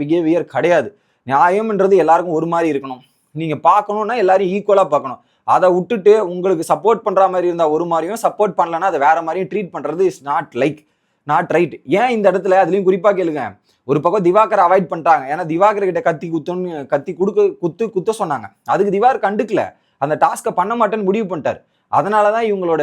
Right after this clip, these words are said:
பிஹேவியர்ஸ் இதெல்லாம் இப்படி நடந்துட்டு இருக்குன்னு நம்மளால பார்க்க முடிஞ்சுச்சு. இன்னொரு பக்கம் இவர-, இவர் ஜெயிச்சதுல பயங்கர ஹாப்பி, கனி ஜெயிச்சதுல பயங்கர ஹாப்பி, பார்வதிக்கும் ஒரு பக்கம் கண்டாட்டம்.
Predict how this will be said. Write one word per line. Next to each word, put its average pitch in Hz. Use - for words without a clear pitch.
பிஹேவியர்ஸ் 147
இதெல்லாம் 139
இப்படி 113
நடந்துட்டு 151
இருக்குன்னு 131
நம்மளால 113
பார்க்க 117
முடிஞ்சுச்சு. 104
இன்னொரு 175
பக்கம் 180
இவர-, 139
இவர் 123
ஜெயிச்சதுல 202
பயங்கர 196
ஹாப்பி, 170
கனி 175
ஜெயிச்சதுல 170
பயங்கர 170
ஹாப்பி, 185
பார்வதிக்கும் 156
ஒரு 123
பக்கம் 135
கண்டாட்டம். 135